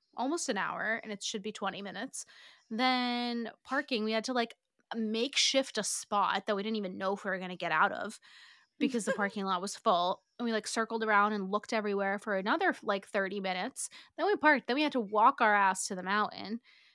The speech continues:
Speaker 1: 'cause, like, we weren't gonna wait for the bus.
Speaker 2: <laughs>
Speaker 1: It was just,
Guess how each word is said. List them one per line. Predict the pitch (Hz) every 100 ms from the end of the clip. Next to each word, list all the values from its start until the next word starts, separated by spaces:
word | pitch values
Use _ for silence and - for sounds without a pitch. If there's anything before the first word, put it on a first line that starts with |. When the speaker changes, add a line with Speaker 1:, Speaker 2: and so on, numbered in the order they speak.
| _
Speaker 1:
'cause, | 240 196
like, | 208 214 202
we | 196
weren't | 202 202
gonna | 196
wait | 190 196
for | 208
the | 202
bus. | 196 185 247 - - _ _ _ _ -
Speaker 2:
<laughs> | 254 - - - _ _ 302
Speaker 1:
It | 294
was | 370 -
just, | - 254 220 202 - - - -